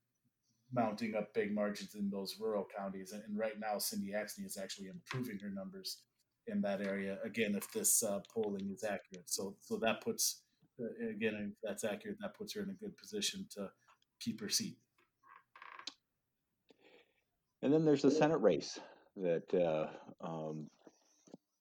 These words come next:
Speaker 2: this week, the University of Virginia's Crystal Ball moved the Senate race into the toss-up column. It had been, uh, uh, in the leaning Republican. Um, they said,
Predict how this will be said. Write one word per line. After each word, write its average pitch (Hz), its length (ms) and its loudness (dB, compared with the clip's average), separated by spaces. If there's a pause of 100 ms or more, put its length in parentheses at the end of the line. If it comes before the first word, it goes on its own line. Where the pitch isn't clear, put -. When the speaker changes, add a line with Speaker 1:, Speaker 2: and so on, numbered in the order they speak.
(160)
Speaker 2:
this - 180 0
week, 98 260 6
the 87 380 8 (120)
University 101 440 8
of 78 60 4
Virginia's 92 480 4
Crystal 101 340 6
Ball 95 520 8 (120)
moved 87 340 6
the 82 40 -8
Senate 85 300 -2
race 82 400 2
into 80 640 0 (140)
the 73 80 -4
toss-up 113 500 8
column. 76 440 -4 (100)
It 76 140 -4
had 80 220 -2
been, 78 340 0
uh, - 800 -12
uh, - 340 -4
in 69 200 -6
the 67 300 -6
leaning 82 340 0
Republican. 71 720 -2 (640)
Um, 67 400 -2 (960)
they - 60 -12
said, - 260 2